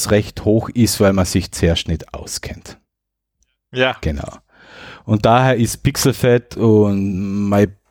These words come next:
Speaker 1: Pixelfed-Account ist, äh, Pixel, Pixelfed, pixelfed punkt de, äh,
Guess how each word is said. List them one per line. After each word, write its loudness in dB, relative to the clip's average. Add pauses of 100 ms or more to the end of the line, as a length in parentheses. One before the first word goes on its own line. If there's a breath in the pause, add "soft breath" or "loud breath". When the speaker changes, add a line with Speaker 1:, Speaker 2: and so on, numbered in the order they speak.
Speaker 1:
Pixelfed-Account 0
ist, -4
äh, 0 (160)
Pixel, -4
Pixelfed, -8 (1500 soft breath)
pixelfed -2
punkt -14
de, 2
äh, -6